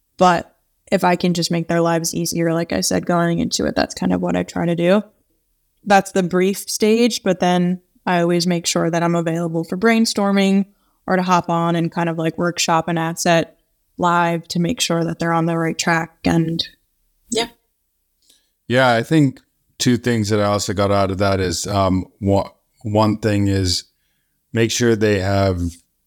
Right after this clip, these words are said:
Speaker 2: all the information up front, from fonts, from brand guidelines to promotion to what the ad's about, who's the audience targeting, what the client's looking for.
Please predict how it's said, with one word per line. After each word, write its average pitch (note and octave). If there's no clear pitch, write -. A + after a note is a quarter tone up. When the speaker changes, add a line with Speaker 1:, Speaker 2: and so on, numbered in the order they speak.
Speaker 2:
all G#2+
the G#2
information G2
up F#2
front, F#2+
from F2+
fonts, F#2
from F2+
brand G2
guidelines F#2
to F2+
promotion F2+
to F2
what G2+
the G2
ad's F#2
about, F2+
who's F#2
the F#2+
audience F2
targeting, F2
what F#2
the G2+
client's F#2
looking F#2+
for. A2+